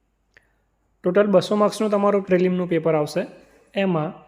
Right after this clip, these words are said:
સૌથી પહેલાં વીસ માર્ક્સનું આવશે ગુજરાતી.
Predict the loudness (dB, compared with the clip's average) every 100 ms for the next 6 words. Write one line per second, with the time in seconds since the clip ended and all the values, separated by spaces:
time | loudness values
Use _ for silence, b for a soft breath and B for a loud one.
0 | _ _ _ _ -8 -4 -2 2 4 4
1 | 2 0 -2 -4 -4 -2 0 0 -2 -4
2 | -6 -20 _ -8 -6 -2 -2 -2